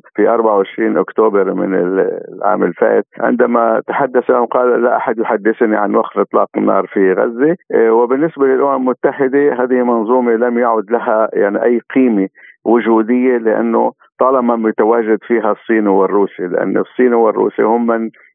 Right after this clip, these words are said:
يعارضون قرارات الولايات المتحدة وإملاءاتها وكل ما تقوم به في، في المنطقة. ولذلك أنا أعتقد يعني من كان يعول على هذه المنظومة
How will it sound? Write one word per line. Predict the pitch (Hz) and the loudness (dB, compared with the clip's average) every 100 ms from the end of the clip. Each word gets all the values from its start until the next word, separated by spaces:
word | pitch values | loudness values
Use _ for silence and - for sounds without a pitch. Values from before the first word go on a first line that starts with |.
| _ | _
يعارضون | 107 117 113 110 117 147 113 | 0 2 2 2 2 0 0
قرارات | - 107 101 107 101 | -2 0 0 0 0
الولايات | 98 101 98 | 0 0 -2
المتحدة | 98 98 - 117 104 95 | -4 -4 -2 0 0 2
وإملاءاتها | 95 95 98 107 110 98 98 | 2 0 0 0 -2 -2 0
وكل | 98 92 95 98 - - 113 | 0 0 0 -2 -6 -6 -2
ما | 110 107 | 0 0
تقوم | 113 - 107 95 | -2 0 0 0
به | 92 95 98 | -2 0 0
في، | 107 101 - | 0 0 0
في | 101 92 | 0 0
المنطقة. | 95 92 92 90 - - | 0 0 -2 -4 -6 0
ولذلك | 95 101 110 156 147 143 | 2 2 2 2 0 0
أنا | 123 127 | 0 0
أعتقد | 120 - 135 123 107 | -2 -2 -2 0 2
يعني | 104 104 107 104 | 0 0 -2 -2
من | 107 104 | -4 -2
كان | 147 147 135 | -2 0 0
يعول | 110 107 107 110 104 101 | 2 2 2 0 0 0
على | 98 | 0
هذه | 101 110 101 | 0 -2 -2
المنظومة | 98 104 101 98 117 131 127 | -4 -4 -6 -2 0 2 0